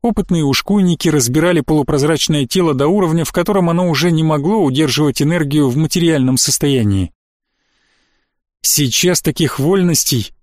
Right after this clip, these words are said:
чёртов посадник и не менее раздражающая истинного мага Боярская дума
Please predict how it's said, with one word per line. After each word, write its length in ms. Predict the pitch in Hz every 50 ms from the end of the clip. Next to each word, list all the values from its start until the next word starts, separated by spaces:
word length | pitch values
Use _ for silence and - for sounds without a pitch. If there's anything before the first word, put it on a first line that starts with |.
| _ -
чёртов 600 | - - - - 156 135 - - 151 127 - - -
посадник 760 | - 139 - - - 190 185 151 139 139 127 - - - - - -
и 80 | 156 160
не 160 | 160 160 165
менее 260 | 170 175 160 147 143
раздражающая 720 | 143 135 127 147 151 143 135 165 160 143 - - - 143
истинного 480 | 151 156 - - - 151 151 143 143 139
мага 260 | 139 151 151 135 143
Боярская 640 | 131 139 143 143 151 151 135 - - - 143 139
дума 420 | 127 135 170 180 170 170 170 139